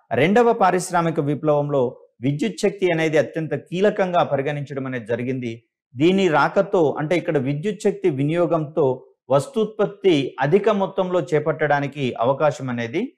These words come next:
దొరికింది. ఇక్కడ మూడవ పారిశ్రామిక విప్లవాన్ని గనక మనం గమనిస్తే, పంతొమ్మిది వందల ఎనభైల తర్వాత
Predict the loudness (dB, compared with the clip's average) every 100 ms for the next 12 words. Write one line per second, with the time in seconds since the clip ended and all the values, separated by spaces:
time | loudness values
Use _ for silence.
0 | -2 0 0 -4 -12 -16 _ _ _ _
1 | _ _ _ _ _ _ _ _ _ _
2 | _ _ _ _ _ _ _ _ _ _
3 | _ _ _ 0 4 4 4 2 4 6
4 | 6 6 4 4 2 0 -2 0 0 0
5 | 2 2 0 -4 -4 -4 -4 -6 -6 -8
6 | -10 -6 -6 -6 _ _ _ _ 0 4
7 | 4 6 4 4 2 4 4 4 4 2
8 | 2 2 2 2 2 2 0 0 -2